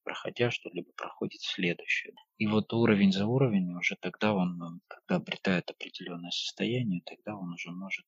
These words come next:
что-то делать. Вот эти уровни очищ-, очищения, как бы, там тоже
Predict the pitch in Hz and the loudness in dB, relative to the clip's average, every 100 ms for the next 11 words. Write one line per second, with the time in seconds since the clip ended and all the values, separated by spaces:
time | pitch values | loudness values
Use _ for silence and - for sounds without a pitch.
0 | - - - 92 - - 180 160 165 - | -6 -6 -6 -10 -10 -6 -4 -4 -6 -12
1 | _ - 190 - 98 - 98 117 107 95 | _ -12 -10 -6 -6 -4 -2 0 0 0
2 | 92 90 92 - - - 107 - - - | -2 -4 0 0 4 2 0 -2 4 4
3 | 127 131 107 95 92 - 92 90 90 - | 6 6 6 6 0 -6 -2 -2 0 0
4 | - - | 0 0